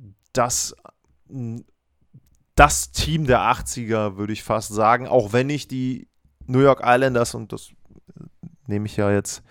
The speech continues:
dann so ein bisschen vorweg, auf Platz eins habe, sind die Oilers für mich die Mannschaft, die diese Dekade am meisten mitgeprägt hat, einfach auch durch den Stil, die ganzen Rekorde, die Gretzky aufgestellt hat, auch in den Jahren vorher, wo sie nicht Meister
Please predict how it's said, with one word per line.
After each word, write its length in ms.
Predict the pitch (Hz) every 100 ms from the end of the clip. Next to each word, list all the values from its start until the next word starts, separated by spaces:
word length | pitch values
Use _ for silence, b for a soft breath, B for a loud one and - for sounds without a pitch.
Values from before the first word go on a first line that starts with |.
| b b b b -
dann 140 | 107
so 80 | 107
ein 60 | 107
bisschen 260 | 120 127
vorweg, 380 | - 110 120 -
auf 220 | 117 135
Platz 240 | - 120 -
eins 400 | 117 127 131 -
habe, 300 | 117 117 110
sind 220 | 110 123
die 100 | 127
Oilers 340 | 113 117 113
für 120 | -
mich 160 | 113 113
die 100 | 113
Mannschaft, 400 | 107 107 113 -
die 120 | 110
diese 360 | 104 107 104 107
Dekade 640 | 110 104 - 107 107 107 - b b b
am 240 | 117 117 117
meisten 720 | 113 147 147 - 139 131 120
mitgeprägt 920 | 151 - - 131 - 127 147 - -
hat, 260 | 117 117
einfach 300 | - 107 110
auch 180 | - 117
durch 160 | - 110
den 160 | 117
Stil, 380 | 104 - 120 123
die 100 | 117
ganzen 280 | 113 113 120
Rekorde, 500 | 107 - 110 113 113
die 120 | 104
Gretzky 400 | 98 107 - -
aufgestellt 520 | 104 - - - 104
hat, 140 | 113 -
auch 160 | 123
in 120 | 117 110
den 160 | 110
Jahren 280 | 107 104 -
vorher, 360 | - 113 113 104
wo 60 |
sie 140 | 101 107
nicht 180 | 110
Meister 460 | - 104 104 107